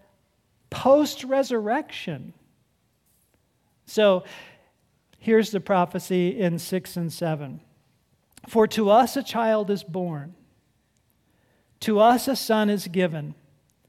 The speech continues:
and the government will be on his shoulders. And he will be called Wonderful Counselor, Mighty God,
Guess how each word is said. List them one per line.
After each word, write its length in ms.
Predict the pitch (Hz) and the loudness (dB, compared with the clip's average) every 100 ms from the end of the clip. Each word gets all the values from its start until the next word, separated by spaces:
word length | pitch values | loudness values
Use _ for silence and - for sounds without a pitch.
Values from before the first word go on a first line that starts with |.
| _ _ _ _ | _ _ _ _
and 200 | 220 208 | 0 2
the 60 | 185 | 4
government 640 | 180 277 349 214 185 196 | 6 6 6 2 2 -2
will 120 | 202 | -2
be 160 | 185 214 | -2 0
on 140 | 226 | 2
his 260 | 202 285 254 | 2 0 -2
shoulders. 680 | - 165 151 - 180 - - _ _ _ _ _ _ _ _ _ _ _ _ _ - - | -6 -8 -8 -14 -18 -20 -20 _ _ _ _ _ _ _ _ _ _ _ _ _ -20 0
And 100 | 208 | 6
he 160 | 208 247 | 6 8
will 140 | 254 | 6
be 100 | 240 | 2
called 380 | - 240 220 185 | 2 4 4 4
Wonderful 500 | 214 254 262 247 233 | 4 4 2 0 -2
Counselor, 680 | - 190 180 - 156 151 - _ _ _ _ _ _ _ _ _ | -2 -2 -2 -6 -12 -14 -20 _ _ _ _ _ _ _ _ _
Mighty 420 | 175 202 226 254 | 4 6 8 6
God, 540 | 202 175 151 - 180 | 4 2 0 -8 -12